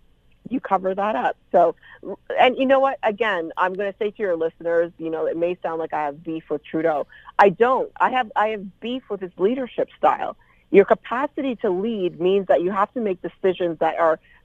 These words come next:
fairly consistent with your values and the values that you espouse to, the values that Canadians espouse to. And in this case, he flawed.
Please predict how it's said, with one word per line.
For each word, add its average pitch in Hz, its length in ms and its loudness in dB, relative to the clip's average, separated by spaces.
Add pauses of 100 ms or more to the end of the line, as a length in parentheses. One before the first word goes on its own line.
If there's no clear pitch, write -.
(180)
fairly 311 380 2
consistent 226 680 -4
with 180 140 -6
your 175 160 6
values 180 600 2
and 175 160 2
the 170 40 -2
values 190 600 -2
that 147 200 -2
you 160 280 -6 (280)
espouse 208 600 2 (160)
to, 190 80 -4
the 156 120 -2
values 180 520 -4
that 165 180 -6
Canadians 202 580 -8
espouse 147 460 -6 (120)
to. 143 180 -6 (280)
And 214 140 8
in 202 120 6
this 285 160 2 (100)
case, 180 320 4 (340)
he 208 160 0 (120)
flawed. 156 460 6